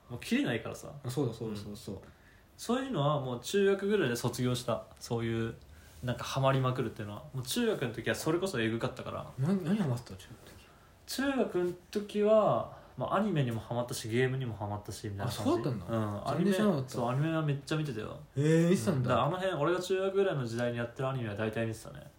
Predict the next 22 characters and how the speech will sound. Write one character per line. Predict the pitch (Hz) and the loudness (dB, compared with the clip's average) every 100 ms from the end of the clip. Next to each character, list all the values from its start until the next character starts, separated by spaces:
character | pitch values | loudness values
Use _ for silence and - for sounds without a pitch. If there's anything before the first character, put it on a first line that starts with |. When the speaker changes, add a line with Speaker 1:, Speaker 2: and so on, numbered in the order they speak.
| 127 | 0
Speaker 2:
へ | |
ー。 | 131 139 143 143 143 | 2 4 4 4 2
Speaker 1:
深 | 131 123 117 | 0 -2 -2
夜 | 117 | -2
ア | |
ニ | 113 | -2
メ | 104 | -4
を | 101 | -6
見 | |
て | 101 | -8
た | - | -12
し。 | - - - - | -10 -10 -12 -10
Speaker 2:
す | - - | -10 -2
ご | 165 175 | 4 4
っ。 | 190 - | 4 0
Speaker 1:
め | 110 | -8
っ | - | -6
ち | - | -4
ゃ | 135 | -2
見 | |
て | 127 | -2
た。 | - - | -6 -10